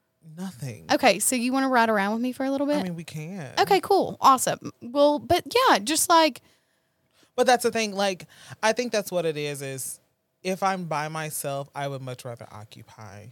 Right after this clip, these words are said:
Speaker 1: my mind. I, and it's something that I tell, like, I give advice to is, like,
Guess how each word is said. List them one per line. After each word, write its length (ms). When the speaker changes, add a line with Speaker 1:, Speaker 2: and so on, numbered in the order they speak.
Speaker 1:
my 140
mind. 640
I, 220
and 160
it's 200
something 240
that 80
I 100
tell, 320
like, 260
I 100
give 180
advice 340
to 300
is, 160
like, 240